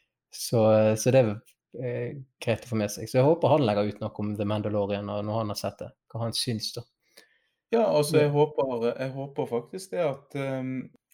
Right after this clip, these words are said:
Speaker 2: eh, de som, eh, følger med på denne serien her, ehm, har, eh, får, blir møtt med de forventningene de har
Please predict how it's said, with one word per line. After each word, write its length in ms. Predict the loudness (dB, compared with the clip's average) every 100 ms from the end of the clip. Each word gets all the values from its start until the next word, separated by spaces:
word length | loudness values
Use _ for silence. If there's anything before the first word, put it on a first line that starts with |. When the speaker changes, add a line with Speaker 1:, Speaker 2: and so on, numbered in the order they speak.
| -8
Speaker 2:
eh, 300 | -6 -4 -4
de 180 | -4 -4
som, 440 | -4 -4 -4 -4
eh, 220 | -4 -2 -2
følger 260 | -2 0
med 180 | 0 -2
på 80 | -2
denne 200 | -2 -4
serien 400 | -2 -2 -2 -4
her, 300 | -4 -4 -4 -4
ehm, 640 | -2 -2 -4 -4 -8 -10 -14 _ _ _ _ -12
har, 320 | 0 2 2 -2 -4
eh, 280 | -2 -2
får, 320 | -2 -2 -2 0
blir 180 | 2
møtt 440 | 4 2 0 -6 0
med 340 | 2 2 0
de 120 | -2
forventningene 1040 | -4 -4 -4 0 0 -2 -6 -8 -6 -6 -6
de 100 | -4
har 280 | -2 -2